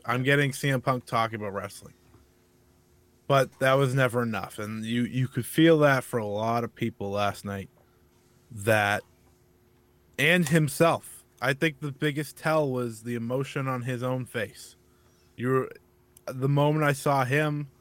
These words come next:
I was like, "Okay, this is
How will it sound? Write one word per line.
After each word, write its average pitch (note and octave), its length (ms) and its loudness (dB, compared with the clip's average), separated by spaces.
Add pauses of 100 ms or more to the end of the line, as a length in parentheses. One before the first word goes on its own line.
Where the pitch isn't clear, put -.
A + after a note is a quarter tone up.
(400)
I A2+ 180 -2
was A2+ 180 -12
like, A2 220 -10
"Okay, G2+ 440 -10 (1040)
this C3 400 -4
is F#2+ 380 -6